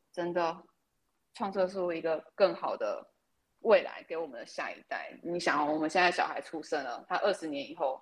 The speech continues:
那个住院还-，住议员还是同一批，就算不是同一批，也是换汤不换药的正二代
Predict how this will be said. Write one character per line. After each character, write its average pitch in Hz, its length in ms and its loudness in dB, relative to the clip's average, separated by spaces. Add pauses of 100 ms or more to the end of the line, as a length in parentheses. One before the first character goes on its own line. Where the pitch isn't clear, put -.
那 180 140 -2
个 165 60 0
住 175 180 0
院 120 180 -6
还-， - 140 -6 (160)
住 185 260 0 (340)
议 233 160 2
员 151 280 2
还 139 80 -2
是 180 100 -2
同 - 220 -6
一 101 140 -16
批， - 280 -18 (720)
就 220 200 6
算 208 120 4
不 156 120 -8
是 175 100 -6
同 - 180 -12
一 - 80 -10
批， 160 220 -12
也 151 180 0
是 165 140 4
换 175 220 4
汤 160 120 0
不 135 140 -12
换 135 160 -4
药 139 100 -2
的 - 120 -10
正 147 200 -6
二 131 180 -4
代 - 220 -6